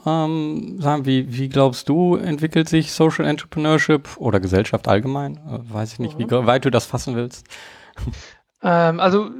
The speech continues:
Speaker 2: Markus, was du natürlich alles gesagt hast, äh, stimme ich dir hundertprozentig zu, sehe ich auch so, haben auch viele Herausforderungen. Ähm,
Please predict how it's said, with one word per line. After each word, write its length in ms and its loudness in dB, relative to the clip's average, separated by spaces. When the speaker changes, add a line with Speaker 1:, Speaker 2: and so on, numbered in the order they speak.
Speaker 2:
Markus, 320 2
was 120 0
du 60 0
natürlich 240 0
alles 180 0
gesagt 360 -2
hast, 380 -2
äh, 440 2
stimme 260 2
ich 80 -2
dir 460 2
hundertprozentig 840 0
zu, 380 -2
sehe 280 -2
ich 160 -2
auch 180 4
so, 260 0
haben 120 2
auch 100 2
viele 240 2
Herausforderungen. 960 0
Ähm, 480 -2